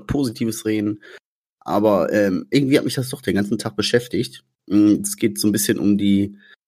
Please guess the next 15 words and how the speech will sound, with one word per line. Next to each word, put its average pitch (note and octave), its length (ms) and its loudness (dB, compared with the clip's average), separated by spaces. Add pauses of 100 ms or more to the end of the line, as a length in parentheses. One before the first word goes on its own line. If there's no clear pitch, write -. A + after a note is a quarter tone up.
ist - 220 -6
die - 80 0
aktuelle - 360 2
Folge - 300 0
von A2 160 -2
Roman, G2 280 0
soweit F#2 220 -2
ich F#2 120 -6
informiert G2+ 400 0
bin. A#2 140 0
Roman, A2 300 0
korrigier A2+ 360 2
mich B2 140 0
gleich B2 200 0
kurz. - 280 -2